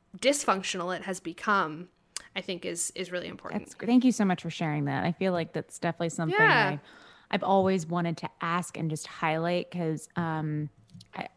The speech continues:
Speaker 2: I mean, I knew about, you know, the challenges of the music industry even before, you know, the pandemic, but I feel like it's definitely something that needs to be a-, attended to even more. So thank you for that. I think
Speaker 1: Yeah.
Speaker 2: that's great. And,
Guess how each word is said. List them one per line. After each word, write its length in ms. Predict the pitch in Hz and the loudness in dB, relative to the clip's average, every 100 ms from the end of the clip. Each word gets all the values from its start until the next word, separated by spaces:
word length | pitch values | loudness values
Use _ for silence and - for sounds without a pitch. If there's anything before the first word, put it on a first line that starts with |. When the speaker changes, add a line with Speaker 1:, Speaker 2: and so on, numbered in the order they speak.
| - | 0
Speaker 2:
I 80 | |
mean, 160 | 190 180 | 2 2
I 120 | 180 | 4
knew 360 | 208 240 277 240 | 8 10 10 8
about, 420 | 185 165 156 - | 6 4 4 2
you 80 | 170 | 0
know, 100 | 165 | -2
the 100 | 156 | -2
challenges 520 | 156 - 151 156 156 160 | -4 -2 0 0 0 -2
of 100 | 156 | -4
the 100 | 156 | -2
music 300 | 156 151 156 | -4 -4 -4
industry 320 | 156 151 165 | -6 -6 -4
even 140 | 160 | -4
before, 420 | 151 147 185 170 160 | -4 -4 -2 0 2
you 60 | |
know, 120 | 156 | 0
the 80 | 156 | -2
pandemic, 540 | - 165 160 165 196 - | 0 0 2 4 2 2
but 100 | 156 | 2
I 100 | 156 | 2
feel 260 | - 175 | 2 4
like 260 | 165 151 160 | 4 2 0
it's 180 | 156 - | -4 -6
definitely 600 | - 156 - - 160 165 | -4 -4 -4 -4 -2 -2
something 580 | - 170 165 190 196 220 | 0 0 2 4 8 8
that 240 | 170 - | 8 4
needs 240 | 185 165 - | 2 0 -4
to 60 | - | -4
be 160 | 160 | -2
a-, 100 | 156 - | -2 -4
attended 480 | 170 175 170 165 165 | -6 -2 -2 0 -2
to 220 | - 160 | -2 -2
even 260 | 160 151 151 | 0 0 2
more. 400 | 151 175 160 143 | 4 4 4 0
So 340 | - 160 143 - _ - | -4 -4 -4 -6 _ 4
thank 220 | 226 202 | 6 6
you 60 | |
for 100 | 147 | 2
that. 300 | - 185 - - | -6 -6 -6 -6
I 60 | 180 | 0
think 180 | 185 | 2
Speaker 1:
Yeah. 100 | 208 | 2
Speaker 2:
that's 180 | - - | 0 -4
great. 400 | - 151 151 147 | -8 -4 -2 -2
And, 280 | 156 156 147 | -2 -2 -4